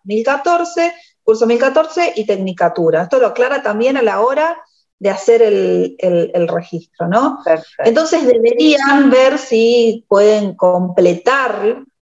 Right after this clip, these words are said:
Speaker 1: el,
Speaker 2: Claro.
Speaker 1: el, si el curso que tomaron, que no tiene, no, no es conforme a la mil catorce, eh, quizás en algún lugar donde dictan el mil catorce, bueno, le pueden tomar algunas horas de las que han dado.
Speaker 2: Claro,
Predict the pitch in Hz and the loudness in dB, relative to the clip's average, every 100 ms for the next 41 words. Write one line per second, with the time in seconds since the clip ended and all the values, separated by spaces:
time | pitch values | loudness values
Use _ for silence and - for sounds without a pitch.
0 | _ - 175 165 165 165 143 135 165 160 | _ -2 -2 0 -2 0 2 2 0 -2
1 | 165 165 _ _ _ _ _ 214 - - | -8 -14 _ _ _ _ _ -20 -20 -2
2 | 220 202 311 330 311 226 202 208 226 254 | -2 0 0 2 2 2 2 2 2 2
3 | 262 214 185 180 202 196 190 180 180 185 | 0 0 -2 0 -2 -2 -4 -4 -4 -6
4 | - 185 190 190 180 196 196 185 175 202 | -4 -4 -2 -2 -2 -2 0 0 0 0
5 | 196 185 233 240 247 - 240 247 269 - | -2 2 2 4 0 2 2 2 -6 -20
6 | _ _ _ - 180 170 170 180 - 247 | _ _ _ -2 2 2 -2 -4 0 0
7 | 247 208 180 185 208 208 196 190 180 180 | 0 -4 -2 -2 0 -2 -4 -6 -6 -4
8 | 175 196 196 185 180 180 233 233 190 175 | 0 0 0 -2 -2 -2 -2 -2 -4 -2
9 | 170 190 254 302 330 330 262 196 180 170 | -4 -2 -2 0 0 0 0 0 -2 -2
10 | 202 208 202 196 202 214 208 190 196 190 | 0 0 -2 -2 0 0 -2 -4 -6 -8
11 | - 196 196 196 175 170 170 185 190 226 | -2 0 0 0 -4 -4 -6 -6 -2 0
12 | 190 165 151 147 | 2 2 0 -4